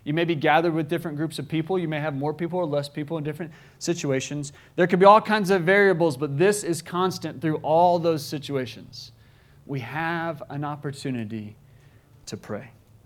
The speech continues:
Maybe you're looking carefully at verse thirteen and say, "Wait, wait, wait, hold on, wait a second. I know that you said prayer a bunch of times, but thirteen says,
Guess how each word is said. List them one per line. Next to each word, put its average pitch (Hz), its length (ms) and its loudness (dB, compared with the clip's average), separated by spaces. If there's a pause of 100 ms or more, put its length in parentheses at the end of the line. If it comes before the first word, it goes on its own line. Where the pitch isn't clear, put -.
(440)
Maybe 170 180 6
you're 175 100 10
looking 170 180 4
carefully 160 340 6
at 143 60 2
verse 151 220 0
thirteen 160 320 2
and 147 80 -2
say, 143 80 0
"Wait, 160 180 6
wait, 160 80 6
wait, 156 180 4
hold 156 160 0
on, 147 60 2
wait 139 100 0
a 131 40 -2
second. 135 180 -2
I - 20 0
know 156 240 2
that 156 180 -4
you 147 60 -6
said 139 200 -6
prayer 151 120 0
a 143 40 0
bunch 160 180 -4
of 131 80 -10
times, 127 240 -4
but 131 180 -10
thirteen 185 600 0
says, 151 420 2